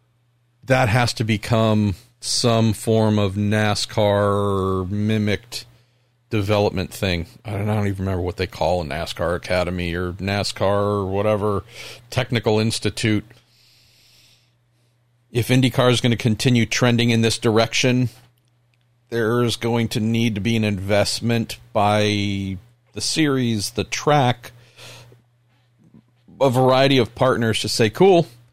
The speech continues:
um, look, Road Indy's awesome,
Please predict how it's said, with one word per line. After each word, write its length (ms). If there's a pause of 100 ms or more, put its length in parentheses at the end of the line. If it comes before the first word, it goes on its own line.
(300)
um, 480 (240)
look, 320
Road 220
Indy's 260
awesome, 380